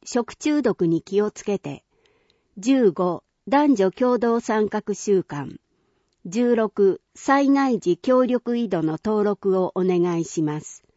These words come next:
十七、蚊を増やさないために早めの対策を。十八、令和六年度版小江戸ちゃんが完成しました。十九、市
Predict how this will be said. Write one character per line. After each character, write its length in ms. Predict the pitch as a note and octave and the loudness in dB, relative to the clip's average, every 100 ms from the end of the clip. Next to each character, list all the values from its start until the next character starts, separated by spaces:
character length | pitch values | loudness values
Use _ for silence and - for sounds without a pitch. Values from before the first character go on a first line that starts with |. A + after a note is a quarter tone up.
| _ _ _ _ _ _ | _ _ _ _ _ _
十 300 | F3+ A#3+ B3+ | -2 0 2
七、 400 | A#3+ A#3 F3 D3 - _ - | 2 2 0 -2 -12 _ -4
蚊 260 | A#3+ C4+ | 2 2
を 60 | C#4 | 2
増 120 | - | 0
や 180 | C4+ C4+ | -2 -2
さ 160 | - B3+ | -2 0
な 160 | G#3 | 2
い 100 | F3 | 0
た 140 | - F3+ | 0 2
め 160 | F#3+ | 2
に 180 | E3 D#3 | 2 -2
早 260 | - G#3+ B3 | -2 0 2
め 140 | B3+ | 2
の 160 | A#3+ A3+ | 2 0
対 260 | A3 G#3 G3+ | 0 -2 -2
策 400 | G3 - F#3 E3+ | -4 -2 -2 -2
を。 200 | E3 - _ _ _ _ _ _ _ _ | -4 -8 _ _ _ _ _ _ _ _
十 240 | F3+ A#3+ A#3+ | -4 0 0
八、 520 | A3+ G#3+ - F#3 E3 _ _ _ | -2 -6 -2 -2 -2 _ _ _
令 280 | A#3 D4 D4+ | 2 4 4
和 160 | G#3 F#3 | 2 0
六 260 | F#3 A#3 | 0 2
年 260 | A3+ A3 G#3 | 4 4 2
度 140 | G3+ | 0
版 360 | F#3 F#3+ F#3 - - | 0 2 0 -2 -2
小 160 | A#3 | 0
江 100 | B3+ C4 | 2 2
戸 160 | B3+ | 0
ち 160 | - A3+ | 0 -2
ゃ 120 | A3 | 0
ん 160 | G#3 G3+ | 0 0
が 160 | G3+ | 0
完 280 | - G3+ G3+ | -2 -2 -2
成 300 | - F#3+ F#3+ | -2 -2 -2
し 140 | - | 0
ま 160 | F3+ F3+ | -2 -2
し 140 | - | -6
た。 220 | - C#3 - _ _ _ _ _ _ _ _ - | -12 -14 -16 _ _ _ _ _ _ _ _ -8
十 340 | G#3 C#4+ B3 | -2 2 2
九、 420 | - G3+ F#3+ F3 - _ _ - | 2 2 4 2 -4 _ _ -16
市 360 | - C4+ C#4 | -4 -2 -2